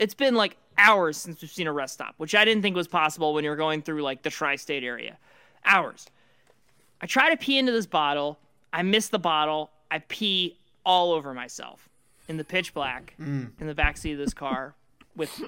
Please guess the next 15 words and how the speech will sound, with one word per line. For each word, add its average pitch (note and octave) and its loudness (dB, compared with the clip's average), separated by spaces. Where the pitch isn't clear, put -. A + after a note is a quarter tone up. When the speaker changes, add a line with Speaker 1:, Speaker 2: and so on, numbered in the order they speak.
Speaker 1:
two E3 -6
other C3 -8
people. A#2 -14
Speaker 2:
Shout D3+ -4
out D3+ -2
K D#3 -6
V D3 -4
R's C3+ -6
car. B2+ -8
Speaker 1:
Lo D#3 2
and B4 6
behold, C4 4
rest G#4+ 4
stop, E3 2
one A3+ 4